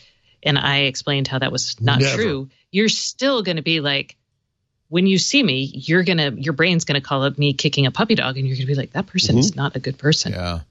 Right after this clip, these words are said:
Speaker 1: Even though I am a very good person.
Speaker 3: Wow.
Speaker 2: And here's the other piece. Here's the other piece. I, I wanna do an experiment, uh, seriously about this.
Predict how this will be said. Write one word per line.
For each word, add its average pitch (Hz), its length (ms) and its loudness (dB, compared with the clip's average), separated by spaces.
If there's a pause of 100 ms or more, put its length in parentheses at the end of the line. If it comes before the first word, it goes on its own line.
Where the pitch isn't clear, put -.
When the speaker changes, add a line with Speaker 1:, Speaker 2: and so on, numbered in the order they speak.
(220)
Speaker 1:
Even 185 180 4
though 190 100 4
I 180 80 0
am 160 140 0
a 160 80 0
very 220 300 -2
good - 180 -6
person. - 320 -8 (420)
Speaker 3:
Wow. 92 240 -2
Speaker 2:
And 117 80 6
here's 208 200 4
the 185 100 2
other 190 160 2
piece. 110 300 -4
Here's 165 220 2
the 170 60 2
other 143 100 2
piece. 107 140 -4
I, 127 60 -2
I 165 120 -4
wanna 160 160 2
do 143 80 -2
an 123 60 0
experiment, 101 500 -2
uh, 110 80 -2
seriously 101 440 2
about 85 180 -10
this. - 260 -8